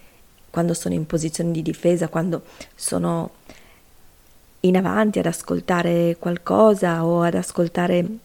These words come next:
a sentire il cel-, ad avere il cellulare tra le mani, e mi raddrizzo, mi viene in mente perché il corpo si ricorda. E quindi esplorare a occhi chiusi, senza riferimenti visivi,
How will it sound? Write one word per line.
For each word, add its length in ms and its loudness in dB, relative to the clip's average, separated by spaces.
a 100 -6
sentire 480 0
il 80 -2
cel-, 200 -2
ad 80 0
avere 200 4
il 60 -4
cellulare 400 -2
tra 140 -8
le 100 -2
mani, 340 -6
e 220 -2
mi 160 2
raddrizzo, 760 2
mi 120 2
viene 200 4
in 120 4
mente 320 2
perché 240 -4
il 140 -4
corpo 400 -2
si 200 -4
ricorda. 640 -4
E 120 -14
quindi 420 0
esplorare 920 -2
a 200 -4
occhi 340 -8
chiusi, 540 -4
senza 500 2
riferimenti 600 -2
visivi, 580 -2